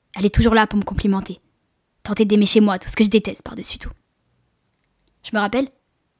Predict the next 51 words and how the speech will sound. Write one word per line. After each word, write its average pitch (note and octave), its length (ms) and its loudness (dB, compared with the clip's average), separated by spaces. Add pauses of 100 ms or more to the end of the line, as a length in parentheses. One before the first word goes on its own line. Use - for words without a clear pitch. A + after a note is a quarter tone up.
(320)
juste A3 160 -2
avant A3+ 140 2
d'arriver A3 260 2
chez - 100 0
son G3+ 140 0
pote A#3 220 0
le G#3 60 -4
soir G3+ 140 -4
du F#3+ 80 -6
trente F#3+ 220 -8
et G3+ 40 -6
un, A3+ 220 -8
elle F#3+ 100 -6
m'a F#3 120 -4
dit : « F3+ 240 -12 (760)
Romy A#3 240 8
chérie, G3 380 -2 (180)
tu - 100 -2
vas D4 80 6
faire D4+ 140 2
tomber C4 200 8
des - 120 -10
têtes - 200 -18
ce G#3 100 -12
soir. » - 320 -18 (1200)
J'ai F#4+ 140 4
explosé D4 380 4
de B3 60 0
rire A3+ 160 2
en - 20 4
la G#3+ 100 0
poussant - 240 0
à F#3+ 40 -6
l'intérieur. F#3+ 440 -12 (840)
Qu'est-ce G3+ 160 -2
qu'elle G3+ 100 0
a F3+ 60 -2
comme F#3+ 160 -6
idée F#3+ 140 -2
à F#3+ 40 0
la F#3 80 -2
con - 200 -12
parfois. - 420 -10 (1400)
C'est - 120 -10
vrai A#3 120 2
que - 60 -4
ça C4+ 100 0
me A#3+ 80 0
ressemble A#3 300 0
bien, F#3+ 180 -6
ça. - 180 -16